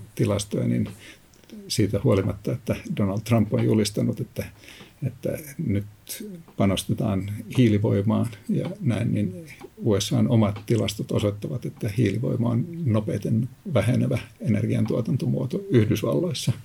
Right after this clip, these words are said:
Et, et se niin kun on, ja, ja samalla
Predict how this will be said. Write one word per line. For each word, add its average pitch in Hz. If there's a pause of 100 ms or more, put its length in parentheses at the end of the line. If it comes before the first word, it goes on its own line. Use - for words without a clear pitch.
(540)
Et, 98 (400)
et -
se -
niin 165
kun 139
on, 104 (400)
ja, 107
ja 101
samalla -